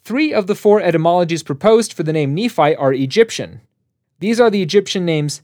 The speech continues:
Nefer, good, Nephu, captain, and Nephi, wind.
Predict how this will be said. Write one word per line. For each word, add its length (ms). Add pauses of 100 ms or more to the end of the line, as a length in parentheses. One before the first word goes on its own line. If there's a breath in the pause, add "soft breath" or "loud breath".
(140)
Nefer, 560 (140)
good, 360 (480)
Nephu, 520 (340)
captain, 580 (440)
and 360
Nephi, 500 (280)
wind. 380